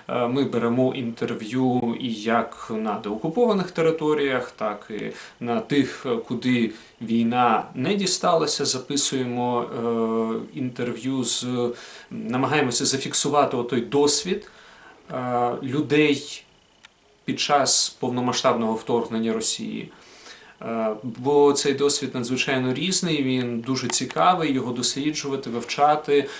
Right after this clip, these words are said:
порівнювати. Навіть якщо ми дивимося, е, на досвід, здавалося б, о-, одного подружжя,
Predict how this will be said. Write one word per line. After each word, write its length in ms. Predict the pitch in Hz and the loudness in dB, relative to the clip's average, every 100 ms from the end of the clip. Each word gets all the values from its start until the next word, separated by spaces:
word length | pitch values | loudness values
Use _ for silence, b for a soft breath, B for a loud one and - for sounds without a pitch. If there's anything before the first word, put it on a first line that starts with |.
| B | B
порівнювати. 1040 | 147 139 160 156 147 131 127 - 123 123 | 0 2 0 -2 -2 0 -2 -4 0 2
Навіть 280 | 127 131 127 | 4 2 0
якщо 240 | 127 - | -2 -2
ми 140 | 131 120 | -4 -4
дивимося, 840 | 120 127 123 120 - 131 123 123 135 | -2 -4 -4 -4 -2 -2 -2 -4 -6
е, 140 | 120 | -4
на 260 | 117 123 120 | -2 2 0
досвід, 580 | 123 127 - 123 117 - 135 | 0 -2 -2 -2 -8 -6 -6
здавалося 580 | 117 120 117 110 - 107 | -4 -2 -2 0 -2 -4
б, 40 | - - | -8 -12
о-, 80 | 120 - - | -14 -14 -14
одного 420 | - 143 143 131 123 | -4 -2 2 2 2
подружжя, 720 | - 127 151 233 233 196 | -2 -2 -2 -2 0 0